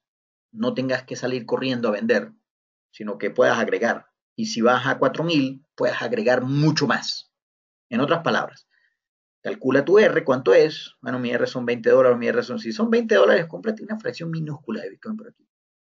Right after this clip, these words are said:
¿ok? Calcula que puedes bajar doscientos dólares hasta aquí y aquí deberías agregar con fuerza.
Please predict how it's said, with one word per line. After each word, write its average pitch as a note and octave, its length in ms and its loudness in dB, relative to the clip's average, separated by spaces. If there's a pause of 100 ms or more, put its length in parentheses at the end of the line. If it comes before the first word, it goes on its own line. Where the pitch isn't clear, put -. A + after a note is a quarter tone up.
(180)
¿ok? G#3+ 260 -2 (640)
Calcula A#2+ 380 -2
que A#2+ 100 -2
puedes B2 200 4
bajar A2 180 0
doscientos A2 480 -4
dólares A2+ 540 -2
hasta - 160 -12
aquí C3 260 -12
y G#2 60 -6
aquí A#2 160 -8
deberías A2+ 360 -2
agregar F2 400 -4
con F2 140 -14
fuerza. - 320 -8